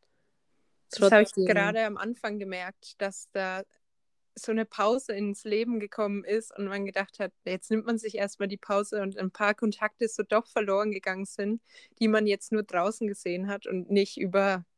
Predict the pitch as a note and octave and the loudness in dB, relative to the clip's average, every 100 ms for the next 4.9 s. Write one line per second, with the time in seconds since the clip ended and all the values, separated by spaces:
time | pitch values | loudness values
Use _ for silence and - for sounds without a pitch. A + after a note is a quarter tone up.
0 | _ - F#3 F#3+ - F#3 G3+ F#3+ F#3 - | _ -4 0 0 2 2 2 2 0 -2
1 | - G3 G3 G3+ F#3+ F#3 F3+ - G#3 G#3 | -2 0 0 0 2 2 2 -2 -2 0
2 | F3+ F#3+ G3+ G#3 - A3 _ _ - _ | 0 -2 -2 -4 -2 -4 _ _ -20 _
3 | _ _ - - G3+ G3 G#3 G3+ G#3 F#3+ | _ _ -18 -2 4 4 2 2 4 2
4 | F3 - F3 F3+ - - F3+ F3 - | 0 -2 -4 -4 -10 -4 -2 -2 -4